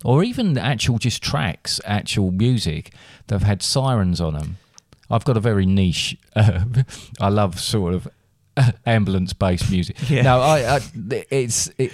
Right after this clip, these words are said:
Speaker 1: and
Speaker 2: If
Speaker 1: it's
Speaker 2: it
Speaker 1: got
Speaker 2: don't sound
Speaker 1: sirens.
Speaker 2: like a fire engine, I ain't listening.
Speaker 1: No. Um, and it, it is a distraction. I mean, people talk about music within cars and about the fact that it can actually have, uh, an effect on your concentration and that.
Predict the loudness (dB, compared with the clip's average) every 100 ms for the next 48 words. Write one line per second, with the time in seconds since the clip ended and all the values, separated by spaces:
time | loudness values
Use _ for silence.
0 | -8 -4 0 2 6 4 6 6 6 4
1 | 2 4 6 4 2 0 2 2 2 0
2 | 0 -4 -6 -2 2 2 2 -2 -10 -20
3 | _ 2 4 4 2 0 -12 _ _ _
4 | _ _ 2 4 4 2 -4 _ 0 4
5 | 4 4 2 0 0 -2 -2 0 0 2
6 | 2 4 4 4 2 0 -4 0 0 0
7 | 0 2 2 2 2 -2 0 0 0 0
8 | 0 0 0 -2 -2 -2 2 2 -2 -4
9 | -4 0 0 0 -2 -2 -2 -4 -4 -4
10 | -4 0 0 -2 -4 -2 0 0 0 -4
11 | -14 -20 -20 -20 _ _ _ _ -2 0
12 | 0 -2 -6 -12 _ _ _ 0 0 0
13 | -2 -4 -2 0 0 0 0 -2 -2 -2
14 | -2 -4 -2 -2 -2 -4 -6 -6 -6 -6